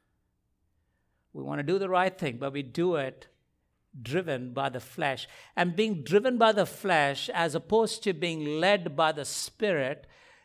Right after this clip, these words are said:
being driven by the flesh is easy because it does not involve you crucifying your flesh.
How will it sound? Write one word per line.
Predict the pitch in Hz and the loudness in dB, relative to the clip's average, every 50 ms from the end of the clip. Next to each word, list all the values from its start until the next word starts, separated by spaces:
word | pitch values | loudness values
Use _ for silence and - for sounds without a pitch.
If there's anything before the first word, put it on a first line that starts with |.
| _ _ _ - 156 | _ _ _ -4 2
being | 135 185 208 196 175 143 113 | 4 4 4 4 2 -4 -6
driven | 117 131 190 214 247 269 262 247 | 0 2 4 6 6 6 6 6
by | 240 226 | 6 4
the | 208 196 | 6 4
flesh | - - - 220 220 208 - - | 2 0 2 2 2 2 2 0
is | - 175 143 - - | -2 -4 -4 -6 -8
easy | - - 240 240 240 214 170 143 156 120 104 104 110 - _ _ _ _ _ _ _ _ _ _ _ _ _ _ _ _ _ _ _ _ - | -8 -4 -2 0 0 0 0 0 -2 -4 -6 -10 -16 -20 _ _ _ _ _ _ _ _ _ _ _ _ _ _ _ _ _ _ _ _ -8
because | 131 156 180 180 208 208 208 190 | -4 -4 0 4 6 6 6 6
it | 180 196 160 | 4 0 0
does | 143 185 175 151 | 0 0 0 2
not | 190 226 226 240 226 233 | 2 4 4 4 4 2
involve | 226 202 185 185 196 196 196 196 196 175 160 | 0 -2 0 2 4 6 6 6 4 0 -4
you | 160 196 190 175 | -6 -4 -4 -4
crucifying | - - - 208 196 196 - 190 - 190 180 175 175 180 | -4 -2 0 0 0 0 -2 -2 0 2 2 2 0 -2
your | 175 165 156 | 0 0 0
flesh. | - - - 185 190 175 151 113 - - - - - - | 0 -2 -2 0 2 2 2 2 -2 -4 -8 -8 -10 -14